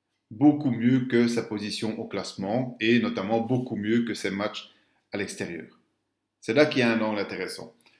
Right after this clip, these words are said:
Alors, je vais parcourir les cinq grands championnats européens. Premier exemple avec l'Angleterre, Première Ligue. Attention,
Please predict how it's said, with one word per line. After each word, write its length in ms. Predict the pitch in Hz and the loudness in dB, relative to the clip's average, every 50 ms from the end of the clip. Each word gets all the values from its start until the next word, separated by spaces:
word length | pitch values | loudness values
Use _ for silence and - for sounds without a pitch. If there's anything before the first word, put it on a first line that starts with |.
| _ _ _ | _ _ _
Alors, 480 | - 120 123 123 117 - - - - - - _ _ _ _ _ _ _ _ _ _ _ _ _ _ _ _ | 0 4 6 6 4 4 0 -6 -10 -12 -18 _ _ _ _ _ _ _ _ _ _ _ _ _ _ _ _
je 160 | 123 107 110 | -8 0 2
vais 80 | 123 123 | 2 4
parcourir 680 | 123 135 123 - - 131 120 117 127 123 123 120 113 110 | 4 2 0 0 -2 0 2 2 4 4 4 4 2 2
les 100 | 107 104 | 0 -2
cinq 240 | - - 127 120 117 | -2 -2 0 0 0
grands 140 | 113 113 107 | 0 -2 -4
championnats 400 | - 110 - - 104 98 98 98 | -6 -8 -8 -8 -6 -6 -4 -4
européens. 580 | 92 95 92 95 92 87 92 110 139 156 - - _ _ _ _ _ _ _ _ _ _ _ _ _ _ | -6 -6 -6 -6 -6 -6 -4 -6 -8 -8 -12 -18 _ _ _ _ _ _ _ _ _ _ _ _ _ _
Premier 260 | - 117 117 117 107 | -2 0 0 0 0
exemple 560 | 110 104 98 95 113 113 117 117 117 117 107 | -2 -2 -4 -4 -2 0 0 0 0 -2 -4
avec 200 | 101 101 95 98 | -6 -6 -6 -6
l'Angleterre, 680 | 107 107 104 104 101 87 - 101 101 110 131 131 131 - - _ _ _ _ _ _ | -6 -6 -4 -4 -6 -6 -4 -4 -2 -2 -2 -2 -6 -10 -16 _ _ _ _ _ _
Première 380 | _ - 127 123 120 110 95 98 | _ 0 2 2 4 2 0 0
Ligue. 340 | 101 117 - - - - - - _ _ _ _ _ _ _ _ _ _ _ _ _ _ _ - - - | -2 -2 -2 -4 -6 -10 -14 -18 _ _ _ _ _ _ _ _ _ _ _ _ _ _ _ -14 -14 -12
Attention, 800 | - 107 - 131 135 123 - - - 135 139 156 165 160 - | -14 -8 -2 0 0 0 0 0 0 2 2 2 2 0 -4